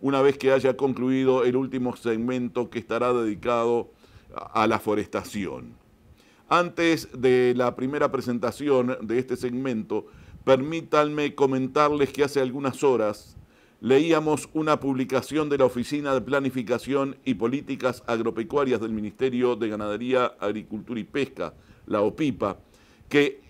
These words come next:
expresa que en líneas generales se entiende que mientras la producción granjera del país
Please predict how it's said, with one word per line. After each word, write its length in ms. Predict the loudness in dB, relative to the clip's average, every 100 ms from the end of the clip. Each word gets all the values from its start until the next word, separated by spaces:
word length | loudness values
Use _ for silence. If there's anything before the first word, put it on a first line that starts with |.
| -4
expresa 880 | -4 0 2 2 4 4 4 2 -6 _ -20 0
que 240 | 4 4 4
en 120 | -2
líneas 260 | -2 -4 -2
generales 760 | 0 2 2 0 -2 -10 -16
se 200 | -4 2
entiende 760 | 2 2 -4 -4 -2 -2 -2 0
que 180 | 2 2
mientras 500 | 2 -2 0 -2 2
la 200 | 0 2
producción 580 | 0 0 0 -2 -2 2
granjera 540 | 0 0 -2 2 4
del 180 | 4 2
país 560 | 2 2 0 -6 -18